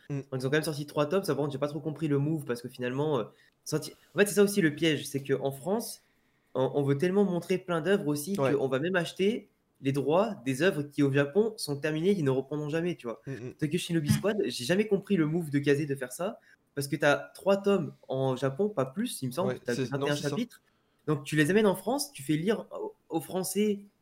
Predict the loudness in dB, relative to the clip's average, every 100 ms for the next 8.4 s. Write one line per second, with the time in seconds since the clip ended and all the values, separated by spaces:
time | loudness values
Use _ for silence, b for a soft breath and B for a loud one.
0 | _ -12 2 2 4 2 4 0 0 -4
1 | 0 2 4 2 2 0 0 -8 -8 -8
2 | -2 0 2 2 2 2 2 6 8 8
3 | 4 2 0 0 -8 -6 -6 -6 -8 -4
4 | -4 -6 _ _ _ _ -2 4 4 2
5 | -4 2 6 6 6 4 4 4 2 0
6 | -4 -2 0 -4 -2 -2 -2 -6 -4 -2
7 | -2 -2 -2 -4 -4 -4 0 0 -2 _
8 | _ -8 -8 -8